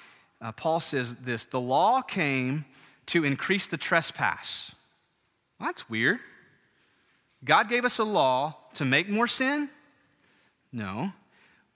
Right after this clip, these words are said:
What did God's law do? It revealed the sin that was already there. So law has an important function, right, in our spiritual journey.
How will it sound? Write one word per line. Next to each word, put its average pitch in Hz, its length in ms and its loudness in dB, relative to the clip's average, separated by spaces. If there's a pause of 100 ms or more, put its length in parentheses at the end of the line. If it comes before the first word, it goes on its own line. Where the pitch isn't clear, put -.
(140)
What 165 100 -2
did 180 100 -2
God's 180 240 0
law 165 160 4
do? 151 300 -4 (240)
It 202 180 -4
revealed 170 600 2
the 165 80 2
sin 120 560 2 (360)
that 110 100 -8
was 127 120 -6
already 117 240 0
there. 123 400 -2 (640)
So 156 320 -2 (120)
law 190 460 4
has 190 220 2
an 175 60 2
important 208 400 2
function, 170 600 0 (460)
right, 160 300 4
in 165 80 2
our 175 140 4
spiritual 170 340 -2
journey. 220 360 0